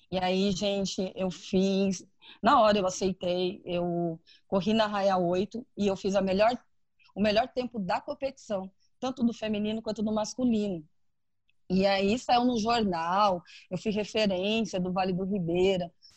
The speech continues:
a futuro atleta do Brasil, e deu aquele estouro todo.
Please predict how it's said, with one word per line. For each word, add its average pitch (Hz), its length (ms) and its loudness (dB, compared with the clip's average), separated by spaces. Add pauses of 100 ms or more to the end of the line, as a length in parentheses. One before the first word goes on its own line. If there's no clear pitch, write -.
(120)
a 214 180 2
futuro 269 760 2
atleta 214 560 2
do 202 140 -2
Brasil, 190 880 -2
e 180 100 -6
deu 180 260 -2
aquele 226 240 -2
estouro 233 500 -2
todo. 233 600 0